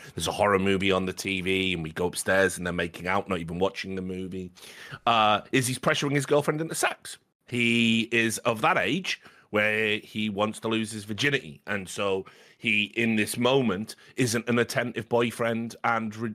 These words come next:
reduces her to being a sex object. She relents,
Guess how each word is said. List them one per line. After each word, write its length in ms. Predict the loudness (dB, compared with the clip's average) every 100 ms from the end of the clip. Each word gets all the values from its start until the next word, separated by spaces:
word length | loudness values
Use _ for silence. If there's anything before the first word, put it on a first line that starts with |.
| -6
reduces 540 | -4 -2 -4 -6 -6
her 100 | -6 -4
to 80 |
being 160 | -2 -2
a 60 | 0
sex 340 | -2 -4 -6
object. 500 | -6 -6 -8 -10 -20 -20 -20 -10
She 380 | -2 2 4 2
relents, 720 | 4 4 4 2 -2 -8